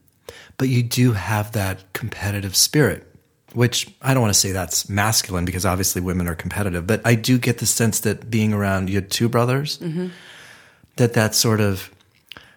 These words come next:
Speaker 1: um, blended into your life.
Speaker 2: Yeah. And,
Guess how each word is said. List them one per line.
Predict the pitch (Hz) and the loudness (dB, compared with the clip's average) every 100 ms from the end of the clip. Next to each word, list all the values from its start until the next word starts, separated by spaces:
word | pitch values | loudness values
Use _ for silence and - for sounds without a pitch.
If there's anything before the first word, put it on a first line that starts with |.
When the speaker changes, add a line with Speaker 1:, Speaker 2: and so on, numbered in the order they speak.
| _ - | _ -6
Speaker 1:
um, | 104 101 95 92 - _ _ _ _ _ _ _ _ _ _ _ _ _ _ _ _ _ _ _ _ - | -2 -2 -2 -6 -12 _ _ _ _ _ _ _ _ _ _ _ _ _ _ _ _ _ _ _ _ -6
blended | 107 107 104 101 92 - _ _ _ | -2 0 2 -2 -4 -14 _ _ _
into | 117 107 104 | -2 0 0
your | 92 | 0
life. | 90 85 - - - _ _ - | 0 -2 -4 -12 -18 _ _ -4
Speaker 2:
Yeah. | 294 185 170 - | -2 -2 -6 -2
And, | 226 | -2